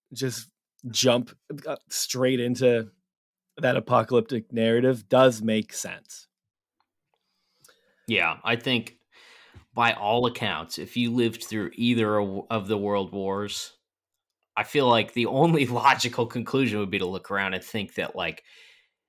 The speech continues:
Speaker 2: there's no way anybody's coming out of this, you know? I mean, the First World War was, like, slaughter on a scale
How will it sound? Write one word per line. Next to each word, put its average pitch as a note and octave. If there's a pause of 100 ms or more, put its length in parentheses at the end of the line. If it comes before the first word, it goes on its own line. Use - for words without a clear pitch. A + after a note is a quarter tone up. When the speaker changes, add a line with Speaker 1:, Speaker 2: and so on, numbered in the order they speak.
(240)
Speaker 2:
there's A2
no A#2
way G2+
anybody's F#2+
coming F#2+
out F2+
of D#2+
this, -
you F#2
know? D#2+ (340)
I F#2+
mean, F2 (560)
the A#2
First D#3+
World B2+
War A2
was, F#2
like, F2+ (360)
slaughter C3+
on G#2
a F2+
scale F2